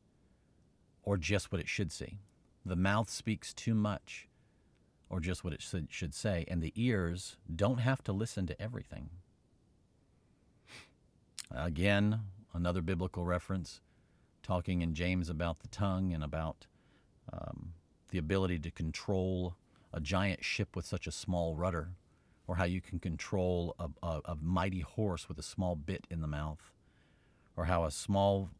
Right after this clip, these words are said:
match or a small flame can start a massive blaze of a forest fire.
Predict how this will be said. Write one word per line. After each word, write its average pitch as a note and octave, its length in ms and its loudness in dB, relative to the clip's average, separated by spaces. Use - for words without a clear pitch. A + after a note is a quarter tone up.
match G2 560 2
or D#2 120 -2
a D2+ 60 -4
small F2+ 400 0
flame F2 500 -2
can D2+ 200 -4
start F2 420 -4
a D2+ 80 -4
massive E2+ 560 2
blaze D#2 640 0
of C#2+ 100 -4
a D2 40 -8
forest D#2+ 380 -6
fire. - 360 -6